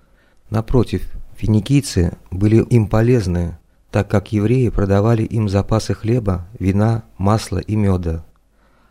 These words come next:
Благодаря взаимному обмену необходимых предметов потребления между двумя народами установилась прочная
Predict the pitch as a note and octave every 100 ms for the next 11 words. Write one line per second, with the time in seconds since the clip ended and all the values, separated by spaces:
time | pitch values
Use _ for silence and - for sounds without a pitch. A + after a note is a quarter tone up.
0 | _ - F#2+ G2+ G#2 A2 G#2 G2 G#2+ G#2
1 | G2 G2 G2 D#2+ G2 B2 B2 F#2+ E2 -
2 | G2 - F#2+ F#2+ F#2 F2 - F#2+ G2 E2+
3 | F2 - - - F#2+ G2 F2 E2 E2+ -
4 | _ - G2+ F#2 F#2+ G2 G2+ G2+ F#2+ G2+
5 | C3+ G2+ F2+ F2 - G#2+ - F#2 F#2 G2+
6 | F#2+ - G2 A#2 - F2 E2+